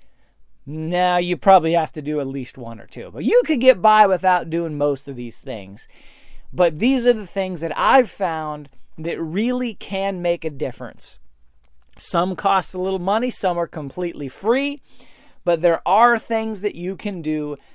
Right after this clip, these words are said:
that do matter. So we're gonna dump, we're gonna jump right into that and talk about what are these five serious, right? These are serious things. We're not playing games. We're not, you know, not, this is not just off the cuff.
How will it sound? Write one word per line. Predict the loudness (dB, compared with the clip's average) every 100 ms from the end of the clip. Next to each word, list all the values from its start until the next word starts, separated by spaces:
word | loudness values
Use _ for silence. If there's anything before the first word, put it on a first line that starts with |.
| -20
that | -6 -4 -4
do | -4 -4 -4
matter. | -6 -10 -12 -10
So | -4
we're | 2 4
gonna | 4 0
dump, | 0 2 2 2 -6
we're | -4
gonna | -4 -2
jump | -2 -2
right | 6 8 8
into | 6 0
that | 2 4 4 -2 -18 -20 -20 -10
and | -10 -8
talk | 4 4 4
about | 0 4 4 4
what | 4 6 8
are | 6
these | 4 -4 -6
five | -2 2 4 2
serious, | 0 0 2 2 0 2
right? | 2 4
These | 0
are | 0
serious | 0 0 2 2 0 0
things. | -2 -4 -10 -18 -18 -18 -18 -14
We're | -2 2
not | 2
playing | 2 2 2
games. | 2 2 0 -6 -8 -12 -16 -20 -2 2
We're | 4 4
not, | 2 2 -2
you | -4
know, | 0 0 0 -4 -8 -14
not, | -14 -10 -8
this | -8 -6 -6
is | -4
not | 0 0
just | 0 -6 -2
off | 0 0
the | -2
cuff. | -4 2 6 6 4 -6